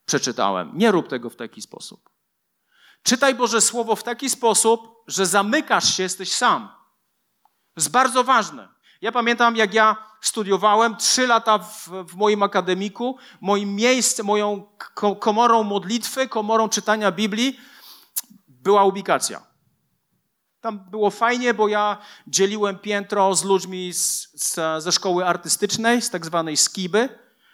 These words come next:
Dużo ciekawych rzeczy działo się w tej ubikacji, ale generalnie moim celem,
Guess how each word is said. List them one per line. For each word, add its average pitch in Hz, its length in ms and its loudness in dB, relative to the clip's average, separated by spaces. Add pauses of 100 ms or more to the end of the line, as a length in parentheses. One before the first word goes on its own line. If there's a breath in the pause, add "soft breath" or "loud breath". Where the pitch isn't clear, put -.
(280 soft breath)
Dużo 262 260 4
ciekawych 208 400 0
rzeczy 180 240 -2
działo 160 260 0
się 151 120 -4
w - 60 -12
tej 139 140 -6
ubikacji, 135 800 -6 (640 soft breath)
ale 180 200 4
generalnie 214 640 2
moim 220 400 0
celem, 226 680 2